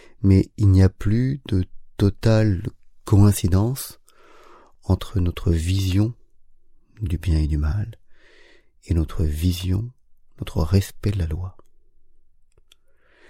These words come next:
Et en cela, nous sommes, d'une certaine façon, plus libres, parce que nous pouvons exercer notre vision du bien et du mal,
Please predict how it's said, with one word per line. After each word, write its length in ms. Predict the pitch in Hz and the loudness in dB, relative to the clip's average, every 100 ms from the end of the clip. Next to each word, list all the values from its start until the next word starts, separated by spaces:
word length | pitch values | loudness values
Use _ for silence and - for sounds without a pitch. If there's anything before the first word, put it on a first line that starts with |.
| - - - | -20 -14 2
Et 160 | 92 | 6
en 120 | 95 | 6
cela, 460 | 107 - 92 82 - - - - - - - - _ - - - - - - - - - - _ | 6 2 2 0 -4 -18 -20 -20 -20 -20 -20 -20 _ -20 -20 -20 -20 -20 -20 -20 -20 -20 -20 _
nous 180 | - 90 | 0 2
sommes, 440 | 87 - 104 117 123 - - - - - - - | 2 0 0 -2 -8 -18 -20 -20 -20 -20 -20 -2
d'une 220 | 101 98 | 2 2
certaine 300 | - 95 85 | 2 0 0
façon, 480 | - 90 - 95 98 - - | -2 -6 -4 -4 -4 -12 -16
plus 180 | - 92 | -2 0
libres, 440 | 80 78 90 90 - - - - - - - | 2 0 -2 -6 -16 -20 -20 -20 -20 -20 -6
parce 160 | - 90 | -4 0
que 120 | - | 0
nous 180 | 82 87 - - | 0 -2 -4 -6
pouvons 340 | - 110 113 113 | -2 0 2 2
exercer 600 | 90 85 90 - - 87 | 2 0 -2 -4 -6 -4
notre 260 | 80 - | -4 -4
vision 500 | 80 85 82 90 98 | -2 -2 -2 -2 -2
du 200 | 95 - | -4 -8
bien 340 | - - 101 107 | -16 -4 -4 -4
et 80 | - | -6
du 120 | 82 | -4
mal, 460 | 78 76 80 104 | -2 -2 -2 -6